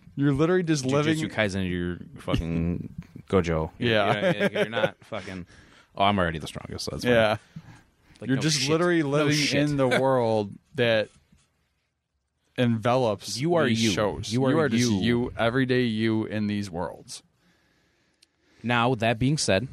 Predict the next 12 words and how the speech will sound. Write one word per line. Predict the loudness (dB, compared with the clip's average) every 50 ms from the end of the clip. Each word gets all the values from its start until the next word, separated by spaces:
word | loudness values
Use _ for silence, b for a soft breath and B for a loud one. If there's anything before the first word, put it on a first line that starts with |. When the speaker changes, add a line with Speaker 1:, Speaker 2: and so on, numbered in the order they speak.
| -14 -20 -16 -6 0
Speaker 2:
there | 2 2 2 2 2
are | 0 0 0
certain | 0 -2 -2 -2 -2 -2
animes | -2 0 0 0 0 0 -2 -2
where | -2 -4 -2
that's | -2 -2 -2 -4
totally | -4 -4 -2 -2 -2 -4 -6
fine, | -4 -4 -4 -4 -2 -4 -4
and | -4 -4 -2
you | -2 -2 -2
can | -2 -4 -2 0 0 0 -2
become | -2 -4 -6 -6 -8 -6 -6 -6 -8 -12 -14